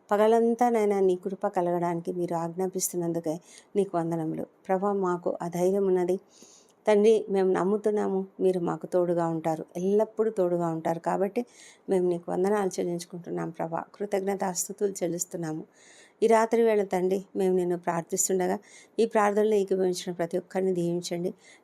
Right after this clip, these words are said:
ఎవరెవరు ఎలాంటి సమస్యలతో ఉన్నారో ఆ సమస్యలన్నింటినీ కూడా, నాయన, మీరు తొలగించమని ప్రార్థిస్తున్నాము. ప్రభా, కృపతో కనికరించండి. దేవా, ప్రభా, మరి, ఉమ్, ఈ రాత్రి తండ్రి,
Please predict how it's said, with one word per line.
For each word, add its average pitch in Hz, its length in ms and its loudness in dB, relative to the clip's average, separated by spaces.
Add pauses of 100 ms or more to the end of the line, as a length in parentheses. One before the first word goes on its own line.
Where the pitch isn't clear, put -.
ఎవరెవరు 220 560 4
ఎలాంటి 190 360 0
సమస్యలతో 185 640 -2
ఉన్నారో 180 380 0 (100)
ఆ 180 40 -6
సమస్యలన్నింటినీ 180 960 -2
కూడా, 208 260 -2 (440)
నాయన, 190 200 2
మీరు 180 240 0
తొలగించమని 180 720 -2
ప్రార్థిస్తున్నాము. 156 840 -6 (200)
ప్రభా, 175 240 -2
కృపతో 190 460 -4
కనికరించండి. 165 840 -6 (480)
దేవా, 214 240 4
ప్రభా, 196 400 0 (220)
మరి, 175 280 0 (600)
ఉమ్, 175 360 0 (120)
ఈ 185 80 0
రాత్రి 180 480 0 (160)
తండ్రి, 170 320 0